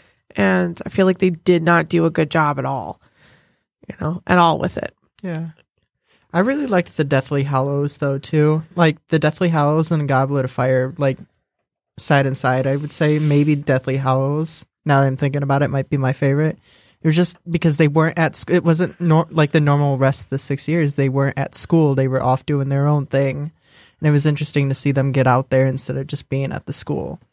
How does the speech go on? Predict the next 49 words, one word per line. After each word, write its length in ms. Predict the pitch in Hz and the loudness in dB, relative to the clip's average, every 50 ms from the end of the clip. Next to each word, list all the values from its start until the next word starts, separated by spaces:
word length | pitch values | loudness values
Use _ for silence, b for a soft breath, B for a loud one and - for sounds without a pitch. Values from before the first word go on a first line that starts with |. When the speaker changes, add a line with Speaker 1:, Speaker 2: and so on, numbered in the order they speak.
| _ _ _ _ _ _ _ _ _ _ _ _ _ _ _ - | _ _ _ _ _ _ _ _ _ _ _ _ _ _ _ -12
Speaker 1:
There 100 | - 254 | -10 -8
was 80 | 277 285 | -8 -6
a 60 | 285 | -6
lot 180 | 294 294 311 | -4 0 2
Speaker 2:
for 80 | 294 165 | 2 4
Speaker 1:
of, 60 | 147 | 4
Speaker 2:
most 260 | 143 139 101 98 - | 4 4 2 0 -2
Speaker 1:
like, 60 | 127 127 | -2 -2
Speaker 2:
of 60 | - | -2
the 100 | 120 131 | -2 -6
book. 220 | 147 165 - - | -6 -8 -8 -6
Speaker 1:
there 80 | - 226 | -2 -2
was 100 | 233 233 | 0 2
a 40 | 262 | 2
lot 160 | 269 277 226 | 4 4 4
of 80 | 185 175 | 2 2
depth 320 | - 127 156 - - - 160 | 0 0 0 -2 -4 -10 -10
in 100 | 160 160 | -10 -8
that 180 | 147 147 - - | -10 -10 -8 -10
book, 200 | 156 151 - - | -10 -10 -12 -10
too. 280 | - - 165 165 156 156 | -4 -4 -2 -2 -2 -2
Speaker 2:
Yeah. 120 | 156 139 | 0 0
Speaker 1:
You 40 | 139 143 | 2 2
know, 200 | 156 165 170 170 | 0 0 -2 -2
they, 240 | 180 175 175 175 - - - - 175 175 - - | -2 -2 -2 -2 -4 -8 -12 -8 -8 -8 -8 -4
they 100 | - 180 | -2 -2
were 100 | 180 180 | 0 0
dealing 360 | 160 - 180 190 196 180 160 151 | 0 0 0 0 0 -2 -4 -6
with 140 | 147 - | -10 -12
a 60 | 147 151 | -12 -12
lot 380 | 156 151 160 165 165 156 139 - | -10 -6 -6 -4 -4 -4 -6 -8
of 60 | - | -8
crap. 420 | - - 156 156 156 - - - - - b b b b b b b b b b b b b - | -8 -6 -6 -4 -4 -4 -6 -8 -10 -14 b b b b b b b b b b b b b -2
You 80 | - 214 | 2 4
know, 280 | 208 196 190 196 202 | 6 6 6 4 4
th-, 180 | 196 - - - 208 208 196 - - - | 0 -4 -4 -2 2 2 2 2 0 0
you, 80 | 208 | 2
you 60 | 196 | 4
know, 140 | 180 180 180 185 | 4 4 6 6
they 100 | 190 185 | 6 4
were 80 | 185 180 | 4 4
dealt, 300 | 180 175 175 180 - _ _ - - - - _ - - - | 4 4 2 2 -2 _ _ -16 -16 -16 -14 _ -16 -12 -6
trying 240 | - 175 175 175 170 | -2 0 2 2 0
to 60 | 170 | -2
find 560 | - - - _ - 185 170 170 170 170 175 | -4 -8 -14 _ -2 0 0 0 0 -2 -2
all 180 | 165 175 170 175 | -2 0 0 0
of 80 | 170 | 0
the 80 | 175 165 | 0 0
Horcruxes 1000 | - 170 147 147 - - 156 156 160 - - 170 170 170 185 202 208 - - | 2 2 0 0 -2 -6 -8 -6 -8 -10 -12 -10 -8 -8 -6 -6 -8 -10 -12